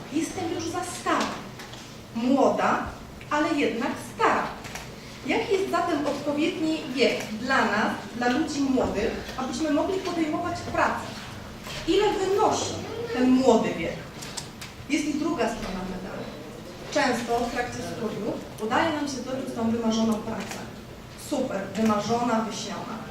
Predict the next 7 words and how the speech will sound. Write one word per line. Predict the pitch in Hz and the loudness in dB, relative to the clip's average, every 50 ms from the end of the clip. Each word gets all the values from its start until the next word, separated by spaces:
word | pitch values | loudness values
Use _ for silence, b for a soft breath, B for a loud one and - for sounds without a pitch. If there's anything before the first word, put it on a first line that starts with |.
| - - 226 | -10 -6 -6
Jesteśmy | 220 - - 254 254 - 240 226 214 | -6 -4 -2 -2 -2 0 0 0 2
zadowoleni, | 214 202 202 208 202 196 190 190 185 185 190 214 226 294 - - - - - - - | 2 2 0 0 0 0 0 0 0 0 0 0 -2 -2 -2 -4 -8 -10 -12 -12 -6
czujemy | 254 262 277 294 285 | -2 0 2 2 2
się | 285 - 247 226 220 240 | 2 0 -2 -4 -4 -4
spełnieni | 240 226 226 233 240 240 240 240 233 | -2 -2 0 0 0 -2 -2 -2 0
zawodowo. | 226 214 208 214 214 196 196 185 - - - - - - - - - - - - - - - - - - - - - - - - - - - - - - - - - - - - - - - - - - - - | 0 2 2 2 0 0 0 0 0 -2 -4 -4 -6 -8 -8 -10 -10 -10 -12 -12 -12 -14 -14 -14 -14 -14 -14 -14 -12 -12 -12 -12 -12 -14 -14 -12 -12 -12 -12 -12 -12 -12 -12 -12 -12 -12 -12 -12 -12 -12 -10 -6
E, | - 214 214 214 214 220 220 | -4 -2 -2 0 2 2 0